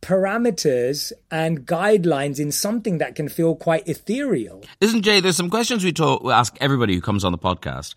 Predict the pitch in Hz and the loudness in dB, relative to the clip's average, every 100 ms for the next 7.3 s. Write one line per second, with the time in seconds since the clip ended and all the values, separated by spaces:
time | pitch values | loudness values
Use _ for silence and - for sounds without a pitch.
0 | - - - 294 - 160 127 - 107 107 | -20 -14 -6 -4 0 2 2 0 2 4
1 | 104 95 - 98 90 98 95 95 95 - | 4 2 -2 -6 -4 -2 0 2 0 -2
2 | 104 110 110 107 95 95 78 92 87 - | -4 0 0 0 -4 -4 -4 -6 -6 -8
3 | 98 95 101 101 98 85 87 90 85 67 | -6 -4 -2 -2 -2 -4 -4 -4 -4 -8
4 | 50 - - 107 131 156 165 156 156 139 | -14 -20 -14 -4 0 2 0 0 0 2
5 | 123 123 - 101 87 127 - 131 123 117 | 2 0 -4 -6 -4 -4 -2 -2 0 0
6 | 123 113 123 147 175 240 - 143 131 120 | 0 0 0 0 -2 -6 -8 0 0 2
7 | 131 123 | 2 2